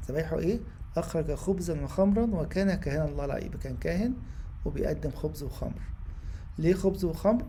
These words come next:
عمل نبوي، إشارة إلى الكاهن الحقيقي أو رئيس الكهنة الحقيقي المسيح.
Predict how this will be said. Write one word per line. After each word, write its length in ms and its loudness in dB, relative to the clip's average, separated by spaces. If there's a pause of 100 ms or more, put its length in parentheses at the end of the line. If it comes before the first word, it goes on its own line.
عمل 440 2
نبوي، 380 2 (380)
إشارة 420 0
إلى 320 -2 (580)
الكاهن 460 -2
الحقيقي 560 -6
أو 120 -4
رئيس 200 -6
الكهنة 320 -4
الحقيقي 400 -4
المسيح. 440 -6